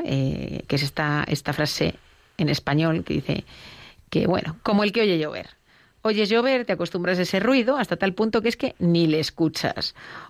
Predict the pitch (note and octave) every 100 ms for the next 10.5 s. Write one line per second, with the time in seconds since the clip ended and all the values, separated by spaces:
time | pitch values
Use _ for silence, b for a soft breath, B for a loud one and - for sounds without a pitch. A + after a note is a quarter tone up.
0 | _ F#3 F3+ F3 E3 F3+ G3 E3 C3+ -
1 | D3 - - - C3+ C#3 C#3+ - - -
2 | B B B B B B B _ F#3 G3+
3 | A3 A3+ B3 A3+ G#3+ G#3 G3 G#3+ G3+ G3
4 | - A#3+ - G#3+ A3 E3 F3+ F#3+ G#3 -
5 | - D#3 D3 C3 G#3 G#3 - - - B
6 | B B B - E3+ D#3+ D#3 D3 - E3+
7 | D#3 D#3+ E3 F#3 G3 F#3+ - - - -
8 | - F#3 F#3 G3+ - A#3 F3 - - -
9 | - G3 G3 F#3+ G3+ A3+ F3+ - D#3 F3+
10 | F3 F#3+ F3+ F3+ C#4